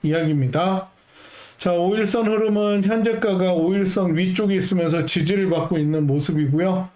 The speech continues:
다만 이탈 시에는 단기 조정이 빨라질 수 있는 자리라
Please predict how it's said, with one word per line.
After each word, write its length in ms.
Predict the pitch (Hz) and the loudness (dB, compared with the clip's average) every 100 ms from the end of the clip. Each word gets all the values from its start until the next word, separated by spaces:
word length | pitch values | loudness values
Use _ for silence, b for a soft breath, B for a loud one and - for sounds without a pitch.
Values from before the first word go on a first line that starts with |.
| B _ - | B _ -4
다만 480 | 165 165 160 185 180 | 0 2 0 0 0
이탈 340 | 160 190 190 | 0 0 0
시에는 340 | 190 180 175 | 0 0 0
단기 440 | 147 143 170 185 185 | 0 0 0 0 0
조정이 680 | 180 156 160 175 214 226 - B _ | 0 0 0 0 0 -2 -4 B _
빨라질 480 | - 208 214 190 190 | -4 0 0 0 0
수 180 | 185 | -2
있는 280 | 165 151 156 | 0 0 0
자리라 680 | 151 151 143 151 185 208 | 0 0 0 0 0 -2